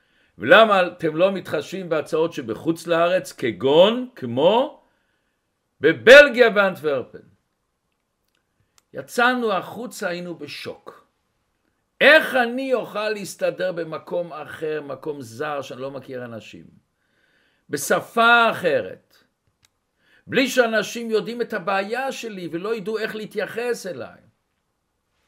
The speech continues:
זה היה מצב ממש לא פשוט לגמרי. אבל פתאום זה היכה בי במחשבה. הרבה מאמין שאני יכול לצאת מזה.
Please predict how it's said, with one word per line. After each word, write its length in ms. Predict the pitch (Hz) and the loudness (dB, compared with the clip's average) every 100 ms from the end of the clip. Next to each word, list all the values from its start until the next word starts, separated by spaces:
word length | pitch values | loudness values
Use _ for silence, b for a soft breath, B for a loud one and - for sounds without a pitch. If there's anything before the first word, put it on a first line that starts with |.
| _ _ _ _ _ _ _ _ _ _ | _ _ _ _ _ _ _ _ _ _
זה 180 | 117 170 | -2 0
היה 320 | 165 214 247 | 2 4 4
מצב 720 | 233 185 - - 240 226 240 196 | 2 -4 -6 -6 0 2 2 0
ממש 840 | 185 180 180 202 220 226 - - - | -4 -4 -2 -2 0 -2 -10 -16 -8
לא 280 | 175 214 - | -2 -2 -4
פשוט 360 | 175 - 165 | -10 -10 -14
לגמרי. 520 | 135 120 107 90 - _ _ _ _ _ _ _ _ _ _ _ _ _ _ _ _ 127 | -12 -12 -12 -14 -20 _ _ _ _ _ _ _ _ _ _ _ _ _ _ _ _ -8
אבל 180 | 151 - | -6 -6
פתאום 640 | 180 143 - 247 302 320 240 | -10 -12 -6 2 4 4 2
זה 200 | 156 233 | 2 2
היכה 500 | 196 185 - 190 165 | 2 -4 -2 -2 -2
בי 180 | 131 | -6
במחשבה. 640 | 110 104 104 - 92 82 _ 165 _ _ _ _ _ _ _ _ _ _ _ - | -12 -14 -16 -20 -20 -20 _ _ _ _ _ _ _ _ _ _ _ _ _ -4
הרבה 600 | 135 131 220 269 226 220 | -2 4 8 8 8 6
מאמין 840 | 196 180 170 170 175 214 254 247 | 4 0 0 -2 -2 2 2 0
שאני 400 | 190 202 180 175 | -4 -4 -4 -4
יכול 500 | 175 160 - 156 147 | -4 -6 -6 -6 -6
לצאת 520 | 123 - - 107 - - | -8 -12 -16 -16 -18 -20
מזה. 220 | _ _ | _ _